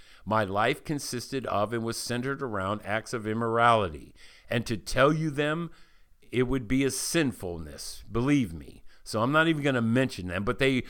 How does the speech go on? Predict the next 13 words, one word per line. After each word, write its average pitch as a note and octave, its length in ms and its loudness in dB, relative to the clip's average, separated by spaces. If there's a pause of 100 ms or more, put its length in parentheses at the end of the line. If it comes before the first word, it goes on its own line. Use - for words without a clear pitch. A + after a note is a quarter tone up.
(160)
were B2+ 360 6
a A2+ 80 6
part C#3+ 380 6
of D#2+ 160 -6
me. - 320 -16 (800)
And F2 160 -8
now C3+ 260 4
there's A2 240 -2
a G#2 60 -4
part G2 300 -2
of G2 80 -6
me G2 180 -4
that F#2 240 -4